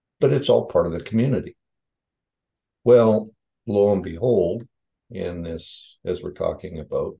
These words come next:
now with Everybody Deserves a Home, uh, a developer has come up with an idea that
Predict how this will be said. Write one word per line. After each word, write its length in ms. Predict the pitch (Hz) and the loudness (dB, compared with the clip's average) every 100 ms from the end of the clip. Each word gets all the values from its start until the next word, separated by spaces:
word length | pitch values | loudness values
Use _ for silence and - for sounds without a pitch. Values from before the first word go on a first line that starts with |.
| - | -14
now 200 | 76 71 | -12 -12
with 340 | 85 82 80 _ - | -12 -12 -14 _ -14
Everybody 400 | 87 90 87 - | -10 -8 -8 -12
Deserves 480 | - - 85 78 - | -12 -12 -10 -10 -12
a 40 | |
Home, 460 | - 107 85 76 - _ _ _ _ _ _ _ _ _ - | -6 -4 -4 -6 -14 _ _ _ _ _ _ _ _ _ -6
uh, 460 | 98 90 85 92 - - _ | -4 -4 -8 -8 -10 -14 _
a 80 | - | -10
developer 520 | - 143 151 151 - 82 | -4 -2 -2 -2 -4 -2
has 160 | 82 | -4
come 220 | - 85 | -6 -6
up 180 | 78 - | -6 -6
with 140 | 92 98 | -8 -6
an 120 | 92 | -4
idea 440 | 95 - 76 76 | -4 -6 -6 -6
that 240 | 82 - | -4 -6